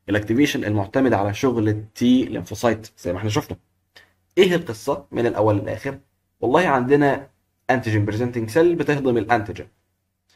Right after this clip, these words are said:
وبعد كده بتحطه على ال ام اتش سي class اتنين بتاعها وتوريه لل T cell receptor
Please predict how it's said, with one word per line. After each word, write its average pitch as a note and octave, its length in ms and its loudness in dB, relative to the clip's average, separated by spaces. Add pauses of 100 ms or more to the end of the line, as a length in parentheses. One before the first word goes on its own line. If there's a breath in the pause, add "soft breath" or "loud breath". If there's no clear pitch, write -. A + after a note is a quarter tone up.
(300)
وبعد A2+ 220 4
كده D3+ 320 4 (280)
بتحطه G#2 440 -2
على A2 180 4
ال A2 300 -4
ام B2 300 2
اتش A2+ 320 -4
سي A#2 180 -8
class A2+ 260 0
اتنين C3 200 -4
بتاعها D3 560 2
وتوريه C#3 760 2
لل A#2+ 420 0 (200)
T C#3+ 40 0
cell C#3 460 2
receptor C3 340 0